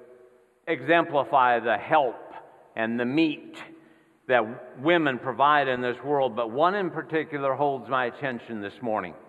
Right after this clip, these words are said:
It's Hannah. Joe has already talked about this woman of God that is found in First Samuel chapter one. So go with me to that, that chapter.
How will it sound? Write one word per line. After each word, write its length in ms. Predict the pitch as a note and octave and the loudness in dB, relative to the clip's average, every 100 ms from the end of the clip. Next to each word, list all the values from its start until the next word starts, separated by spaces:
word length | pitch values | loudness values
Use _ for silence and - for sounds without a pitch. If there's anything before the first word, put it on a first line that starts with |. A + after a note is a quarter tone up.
| - _ _ _ _ _ _ _ | -20 _ _ _ _ _ _ _
It's 180 | A2 G2 | -8 -8
Hannah. 460 | - B2+ A#2 F2 C#2+ - - - _ _ _ _ _ C#3+ | -6 -2 -2 -4 -8 -16 -20 -20 _ _ _ _ _ 0
Joe 260 | D3 D3+ | 2 2
has 120 | C3+ | 0
already 360 | B2+ B2 B2 A2+ | 2 2 2 -2
talked 380 | A#2 C3+ C3 C3 | -2 -2 0 -6
about 440 | F#2 F#2 D#2+ - - - _ _ _ _ | 0 0 0 -8 -20 -20 _ _ _ _
this 180 | A#2 G2+ - - - - G#2+ | -4 -4 -6 -20 -20 -20 -4
woman 420 | C3 B2 G2+ E2+ - - - - A#2 | -2 0 -2 -4 -14 -20 -20 -4 -2
of 180 | G2+ | 0
God 340 | G#2+ A2 G2+ G2 | 2 2 2 0
that 120 | A#2+ | -4
is 80 | A#2+ - | -4 0
found 320 | D3 C#3+ B2 | 2 0 -2
in 140 | A2+ | -6
First 340 | - A#2+ - - | -4 -6 -6 -6
Samuel 400 | A2+ G#2+ G#2+ G#2 | -6 -4 -8 -6
chapter 340 | - A#2 - A2+ | -2 -2 -2 -6
one. 300 | A2 A2+ G#2+ | -4 -4 -4
So 80 | C3 | -6
go 180 | A#2+ E3+ | 0 0
with 220 | D#3 C#3 | 0 -2
me 140 | B2+ A#2+ | -6 -4
to 180 | C3 A2+ | -4 0
that, 640 | A#2 A2 - - - - C3 | 2 0 -4 -16 -20 -2 2
that 240 | A#2 - | 2 0
chapter. 540 | C#3 A#2+ A2 - B2+ | 2 2 2 -2 -6